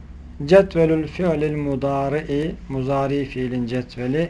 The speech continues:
El fiilül mebniyyu lil malumi ilki. İkincisi el fiilül mebniyyu lil meçhuli. Üçüncüsü de naibül fail. Failin veki-, vekili,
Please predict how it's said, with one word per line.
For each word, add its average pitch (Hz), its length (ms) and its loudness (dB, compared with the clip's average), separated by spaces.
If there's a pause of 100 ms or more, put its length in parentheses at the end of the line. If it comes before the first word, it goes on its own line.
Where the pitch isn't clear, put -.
El 151 220 -2
fiilül 143 480 -2 (140)
mebniyyu 139 920 -4
lil 139 160 -4
malumi 143 920 -2 (220)
ilki. 135 500 -4 (460)
İkincisi 143 520 -6
el 151 180 -2
fiilül 147 320 -4
mebniyyu 139 580 -4
lil 139 80 -4
meçhuli. 156 800 -2 (280)
Üçüncüsü 139 560 -8
de 165 240 2 (320)
naibül 143 520 -2
fail. 92 380 -8 (1160)
Failin 123 440 -4
veki-, 110 220 -10
vekili, 113 540 -8